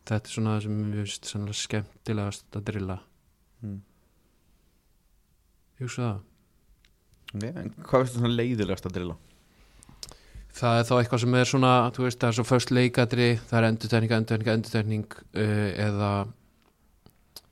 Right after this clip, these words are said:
Speaker 1: uppbytun er svona leiðilegasti hluti æfingarinnar. Í, í dag eru oft komnir fitness-þjálfarar sem sjá um uppbytunina.
Speaker 2: Mm.
Speaker 1: Ég held að,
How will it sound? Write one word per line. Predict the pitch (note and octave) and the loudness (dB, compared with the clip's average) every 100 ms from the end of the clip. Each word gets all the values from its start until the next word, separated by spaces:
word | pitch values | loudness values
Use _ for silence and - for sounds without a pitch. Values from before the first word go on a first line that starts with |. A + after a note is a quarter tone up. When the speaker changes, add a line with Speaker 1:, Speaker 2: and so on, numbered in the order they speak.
| _ - | _ 2
Speaker 1:
uppbytun | B2 A#2 - A#2+ A#2+ | 2 2 0 0 2
er | A#2 | 2
svona | A2+ A2+ | 4 4
leiðilegasti | A#2 A2+ A2+ - A2 | 6 4 2 0 -2
hluti | B2 A#2 | 0 2
æfingarinnar. | A2+ A#2 A2+ A#2 A2+ A2 - - | 2 2 0 0 0 -2 -8 -12
Í, | G#2 A2 | -10 -8
í | G2+ A2+ | -8 -2
dag | A2 | 0
eru | A2 A2 | 2 0
oft | - | -4
komnir | - A2+ A2 | -4 -2 -2
fitness-þjálfarar | - - - A#2 A#2 A#2+ A#2 A#2 A2+ | -4 -10 -4 -2 -2 -2 0 -2 -4
sem | A2+ | -6
sjá | - A2+ | -2 0
um | A2+ A2 A2+ _ _ _ _ B2 | 0 -2 -6 _ _ _ _ -2
uppbytunina. | A#2 A#2 A#2+ A#2 A#2 _ _ A#2 | -2 -2 -4 -6 -8 _ _ -8
Speaker 2:
Mm. | A#2 A#2 _ _ - | -8 -10 _ _ -10
Speaker 1:
Ég | A2 | -10
held | G2+ | -8
að, | A2+ | -8